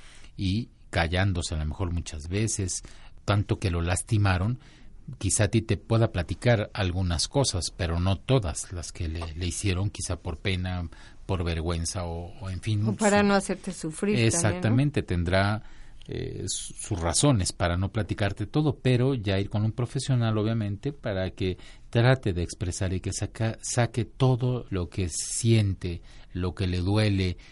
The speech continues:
Speaker 1: y que no se quede, como dices, Laura, con ese dolor hasta los veinte, treinta años que lo dice, ¿no?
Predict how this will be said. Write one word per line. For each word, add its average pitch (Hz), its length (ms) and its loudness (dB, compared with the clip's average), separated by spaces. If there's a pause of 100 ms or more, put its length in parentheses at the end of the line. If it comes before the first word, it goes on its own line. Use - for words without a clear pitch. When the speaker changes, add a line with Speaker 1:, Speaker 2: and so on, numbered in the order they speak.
(100)
Speaker 1:
y 101 100 -6
que 101 160 2
no 104 120 0
se 117 200 0
quede, 101 340 0
como 85 340 -2
dices, 98 320 -4
Laura, 110 300 -2
con 85 160 -4
ese 90 180 -2
dolor 92 320 -2
hasta 90 400 -4
los 76 400 -8
veinte, 95 320 -2
treinta 98 380 -2
años 101 340 -2
que 85 160 -4
lo 78 220 -4
dice, 98 400 -2
¿no? 95 280 -8